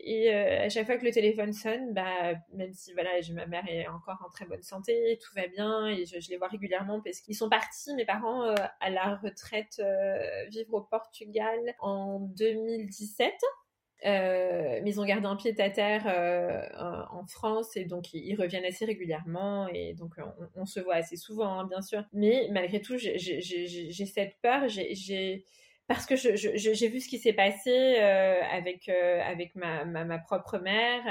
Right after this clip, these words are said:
euh, et bon, et ma, ma, ma grand-mère du côté de mon père est, est, euh, est partie aussi d'une façon assez brutale dans un accident de voiture plus tard, mais, euh, bon, euh, j'ai vu, euh, pff,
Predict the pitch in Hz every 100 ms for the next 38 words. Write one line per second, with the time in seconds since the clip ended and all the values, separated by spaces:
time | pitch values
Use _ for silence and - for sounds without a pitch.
0 | 185 - 185 180 180 180 - _ - _
1 | _ - 190 180 175 165 110 110 117 113
2 | 156 180 170 165 165 156 - - - -
3 | 185 175 196 190 190 202 202 202 185 180
4 | 185 196 185 - 180 170 165 - - -
5 | - - - 180 180 - 196 190 190 180
6 | 180 175 180 196 196 208 196 190 185 185
7 | 170 - 196 190 202 196 196 - 233 208
8 | - 170 _ - 233 214 233 233 240 202
9 | 190 185 165 - 160 - 165 180 185 185
10 | 202 226 220 165 120 - - -